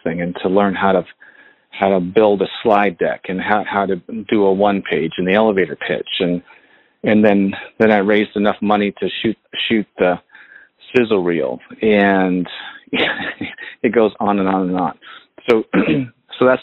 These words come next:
the first thing, is reach out. Uh, the second thing is, is, is e-, e-, even to this day, I'll, I'll be struggling, and I'll have these setbacks, and I'll have, "God, that didn't work," or the door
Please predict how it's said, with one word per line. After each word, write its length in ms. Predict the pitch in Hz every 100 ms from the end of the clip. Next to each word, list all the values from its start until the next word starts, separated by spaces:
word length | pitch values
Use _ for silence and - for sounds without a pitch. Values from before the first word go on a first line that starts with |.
| -
the 100 | 123
first 180 | 127 110
thing, 140 | 98 92
is 160 | 95
reach 280 | 110 110 -
out. 260 | 95 85 87 - - _ _ _ 120
Uh, 220 | 101 95
the 120 | 101 -
second 280 | 160 120 -
thing 240 | 113 98
is, 160 | 92 95 - _ _ _ _ _ _ -
is, 160 | 104 101
is 200 | 120 98 -
e-, 360 | - 113 120 123
e-, 60 | 120 - - - -
even 260 | 135 143 135
to 120 | 117
this 160 | 113 95
day, 380 | 117 131 123 98
I'll, 200 | 92 107 110
I'll 120 | 107
be 160 | 104 - -
struggling, 520 | - 127 123 110 92
and 80 | 95
I'll 100 | 101
have 340 | 101 110 101 101
these 140 | 95 -
setbacks, 520 | 139 - - 78 - -
and 100 | 95
I'll 140 | 98
have, 300 | 107 104 95 - _ _ _ _ _ _ - -
"God, 160 | - 123
that 100 | 113
didn't 180 | 104 107
work," 280 | 123 101 -
or 300 | 120 113 110
the 100 | 101
door 240 | 120 120